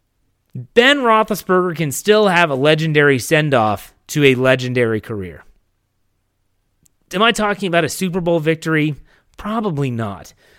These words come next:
But even if we're not talking about a, a Super Bowl victory, Ben Roethlisberger can still have that finish that would be fitting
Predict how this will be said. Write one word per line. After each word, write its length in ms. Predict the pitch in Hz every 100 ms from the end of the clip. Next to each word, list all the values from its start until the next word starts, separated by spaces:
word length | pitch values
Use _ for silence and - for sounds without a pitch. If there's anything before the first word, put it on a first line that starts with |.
| _ -
But 220 | 185 196
even 240 | 208 240 277
if 160 | -
we're 80 | 233
not 340 | 208 202 202 160
talking 300 | 170 160 151
about 220 | 143 139
a, 200 | 131 131 131
a 140 | 131
Super 360 | - 175 160 151
Bowl 180 | 147
victory, 580 | 131 151 165 175 185 175 _ _ _ _ -
Ben 300 | 127 208 240
Roethlisberger 720 | 220 202 202 175 - 151 151
can 180 | 156 135
still 500 | - - 196 208 190
have 500 | 147 120 110 92 - _ -
that 240 | 131 135
finish 640 | 117 - 202 151 90 - - _ _ _ _ 123
that 240 | 160 156
would 300 | 147 123 127
be 280 | 170 175 165
fitting 760 | 139 - 226 208 127 110 117